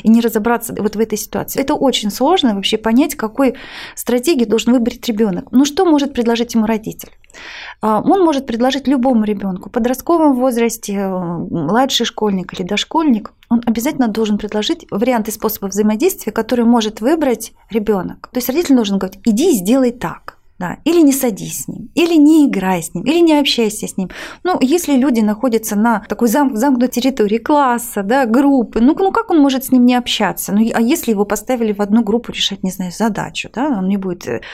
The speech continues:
общаться и скажет: «Учительница, я не буду это делать с ним в группе, потому что вот этот парень меня там обижает». Но это невозможно. Поэтому часто, а, вот эти вот советы родительские, <laughs> они являются вредными. Предложите сразу не пять, а десять вариантов.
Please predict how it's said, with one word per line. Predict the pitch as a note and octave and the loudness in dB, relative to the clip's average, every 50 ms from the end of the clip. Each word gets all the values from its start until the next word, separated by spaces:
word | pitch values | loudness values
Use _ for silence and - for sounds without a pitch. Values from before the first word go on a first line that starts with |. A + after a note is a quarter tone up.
| - - | -12 -8
общаться | F#3 F#3+ - - F#4+ F#4+ - - | -6 -4 -2 0 0 -2 -2 -6
и | - | -6
скажет: | - - F#3+ - | -6 -6 -6 -4
«Учительница, | - - B3+ B3 A3+ G#3 A3 - G3+ | -4 0 2 2 2 2 0 -2 2
я | F#3+ | 2
не | G3+ A3 | 4 4
буду | G3+ G3 F3 E3+ | 2 0 -4 -8
это | - - - | -10 -10 -8
делать | F3 G3 D4+ G4 G4+ G4+ - | -4 -2 0 0 0 0 0
с | |
ним | - G#3+ G3+ | -2 -2 -2
в | F#3 | 0
группе, | A3+ D4 D4 - | -2 -4 -4 -8
потому | - - - F#3+ G3 | -10 -6 -6 -6 -6
что | - - F#3 | -6 -10 -14
вот | F3+ - - | -12 -12 -12
этот | - - F#3 - | -12 -12 -8 -4
парень | - B3 D4 D4+ B3 | -2 0 0 0 0
меня | F#3 F3 F3 F#3 | -2 -2 -4 -6
там | G3 G3 F#3+ F3 | -8 -8 -10 -10
обижает». | E3 E3+ F#3+ F#3+ F#3+ E3 C#3+ - - | -10 -6 -6 -6 -4 -6 -8 -6 -2
Но | A3 C4+ | -2 -2
это | C#4+ - D#4 | 0 2 2
невозможно. | D4+ D4 D4+ D#4 D4 C4+ A#3 F#3 E3+ - - - - | 2 4 2 2 0 0 0 0 -4 -8 -12 -10 -6
Поэтому | G#3+ B3 D#4 D#4 E4+ D#4 D4+ | -4 -4 -2 0 0 0 2
часто, | D4 D#4+ F4+ F4 F4 - C#4+ C#4 - - - - - - - - | 2 0 -2 -2 -2 -4 -6 -6 -6 -10 -16 -14 -14 -14 -10 -6
а, | - A3+ A3+ | -4 -2 -2
вот | G#3+ A#3 A#3+ - | 0 -2 -4 -4
эти | - G3+ | -6 -6
вот | A3 A3 | -6 -4
советы | - B3+ C#4 F#4+ G4+ G4 | -2 0 0 0 0 0
родительские, | D4 B3+ G#3 G#3 - G3+ G3 - - - G#3 | 0 -2 -2 -4 -6 -8 -10 -8 -4 -4 -2
<laughs> | A3 G#3 - - | -2 0 0 0
они | C#4+ | 0
являются | A3+ A3 C4+ C#4 C#4 C#4 - A#3 | 2 2 2 0 0 -2 -4 -2
вредными. | A3 B3 B3+ B3+ A#3 - - F3 E3+ D#3+ - - - _ _ | 0 2 2 2 2 0 -4 -8 -8 -8 -10 -12 -16 _ _
Предложите | - - G3+ G#3 A#3 C#4+ E4+ G4 F#4+ - | -12 -4 -2 0 2 2 2 0 0 -2
сразу | - - B3 A#3+ A3 G#3 - F#3+ | -4 -2 -2 -2 -2 -2 -4 -6
не | F#3+ G3 | -4 -2
пять, | - D#4+ E4 - | -2 -4 -4 -4
а | G#3 | -6
десять | F#3 F#3 F#3 F3 - - - - | -6 -6 -8 -8 -10 -12 -12 -10
вариантов. | - E3 E3 D#3+ - - - - - | -10 -8 -8 -8 -10 -12 -16 -20 -20